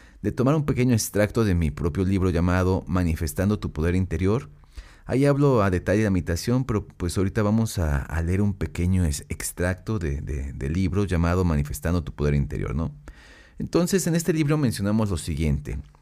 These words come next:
Sí, hablamos de que la meditación es una práctica exclusiva de las religiones. Ese es un concepto que existe, este, cuando empiezas a hablar con gente y dicen, "Ah, bueno, es que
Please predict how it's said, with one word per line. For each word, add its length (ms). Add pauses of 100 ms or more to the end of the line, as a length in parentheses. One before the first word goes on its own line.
(420)
Sí, 560
hablamos 560
de 400 (260)
que 140
la 120
meditación 520
es 120
una 160
práctica 460
exclusiva 640
de 100
las 100
religiones. 580
Ese 160
es 140
un 60
concepto 720
que 320
existe, 840 (540)
este, 520
cuando 380
empiezas 400
a 40
hablar 120
con 160
gente 240
y 60
dicen, 160
"Ah, 100
bueno, 220
es 120
que 500